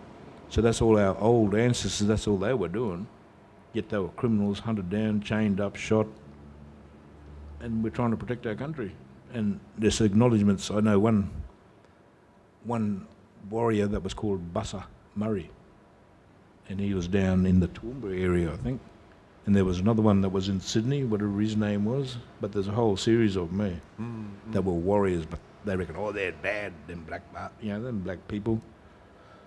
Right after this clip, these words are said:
Speaker 1: You know, so we've gotta get, the worst part of all that history is when they hired our own people to shoot our own people. So that Hornet Bank massacre I was talking about,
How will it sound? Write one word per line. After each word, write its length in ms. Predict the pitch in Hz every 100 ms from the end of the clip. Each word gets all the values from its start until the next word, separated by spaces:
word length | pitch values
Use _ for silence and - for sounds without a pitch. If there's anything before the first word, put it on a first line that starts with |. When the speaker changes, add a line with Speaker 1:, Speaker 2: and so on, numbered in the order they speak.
| - -
Speaker 1:
You 80 | 98
know, 140 | 104
so 160 | 98 92
we've 160 | 95 90
gotta 200 | 104 92
get, 200 | 101 - - - - -
the 80 | 101
worst 240 | 117 117
part 160 | - 101
of 100 | 90
all 120 | 101
that 160 | 101 92
history 480 | 110 107 - 95 104 - - - - - - _ - _ -
is 140 | 95
when 120 | 104
they 60 | 98
hired 340 | 87 107 95 90 -
our 160 | 92 87
own 220 | 101 90
people 320 | - 107 95
to 100 | 82
shoot 300 | 87 - 110
our 240 | 101 85 87
own 160 | 90
people. 320 | - 87 - 76 - - - - - _ _ - - - -
So 340 | - 101 90 - - - - -
that 140 | 98
Hornet 280 | 123 131 92
Bank 160 | 101 82
massacre 360 | 101 117 101
I 40 | 95
was 160 | 82 -
talking 280 | 120 120
about, 260 | 95 85 92